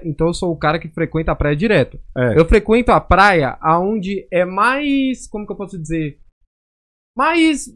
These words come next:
Speaker 1: mais nova em questão de comércio, que é a Praia Grande. A Praia
Speaker 2: Aham.
Speaker 1: Grande tem um monte de comércio novo.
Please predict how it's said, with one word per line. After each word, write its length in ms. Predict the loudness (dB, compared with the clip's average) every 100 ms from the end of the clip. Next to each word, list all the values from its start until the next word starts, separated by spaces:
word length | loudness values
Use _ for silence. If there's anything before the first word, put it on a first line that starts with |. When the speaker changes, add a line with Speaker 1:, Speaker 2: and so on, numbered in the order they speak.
| -12
Speaker 1:
mais 280 | 0 2 2
nova 440 | 4 6 6 6
em 100 | 2
questão 300 | 2 0 2
de 100 | 0
comércio, 340 | 2 2 2 2
que 60 |
é 40 | 0
a 20 |
Praia 200 | 2 2
Grande. 360 | 4 2 0 -4
A 100 | 0
Praia 180 | 2 4
Speaker 2:
Aham. 40 |
Speaker 1:
Grande 200 | 2 2
tem 80 | 0
um 40 | 2
monte 200 | 2 0
de 40 |
comércio 380 | 0 -2 -2 0
novo. 480 | 4 6 4 -2